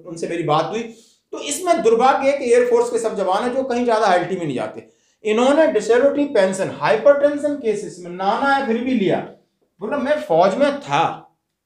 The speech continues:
मैं छुट्टी पे नहीं था।" मान लो कि तो कोई ऐसे incident होते हैं, हम छुट्टी में लापरवाही में होते हैं, उसमें आप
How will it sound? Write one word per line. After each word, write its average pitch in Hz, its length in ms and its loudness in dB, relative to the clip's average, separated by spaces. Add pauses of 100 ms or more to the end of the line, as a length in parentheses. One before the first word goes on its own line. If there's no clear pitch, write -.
(280)
मैं 226 60 -8
छुट्टी 220 360 0
पे 302 140 6
नहीं 165 240 -2
था।" 107 240 -10
मान 175 240 -4
लो 302 100 6
कि 302 100 -6
तो - 100 -10
कोई 269 120 -4
ऐसे 226 280 0
incident 220 440 -4
होते 185 220 -4
हैं, 214 60 -6
हम - 80 -10
छुट्टी 170 300 -10
में 214 140 -4
लापरवाही 185 460 0
में 190 80 -4
होते 165 220 -4
हैं, 240 80 -6
उसमें 202 260 -8
आप 196 200 -2